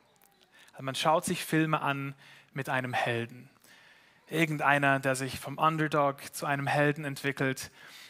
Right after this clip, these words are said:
Und das, weil unsere Welt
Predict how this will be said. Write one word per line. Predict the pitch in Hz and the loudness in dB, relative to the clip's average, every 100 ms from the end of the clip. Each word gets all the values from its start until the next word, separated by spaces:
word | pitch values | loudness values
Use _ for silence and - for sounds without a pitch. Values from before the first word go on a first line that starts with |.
| - | -8
Und | 160 165 | -4 2
das, | 170 180 147 | 2 2 0
weil | 135 135 147 208 | 2 4 4 4
unsere | - 160 151 139 143 | 0 -4 -4 -2 0
Welt | 135 131 165 185 - - | 2 4 2 0 -6 -10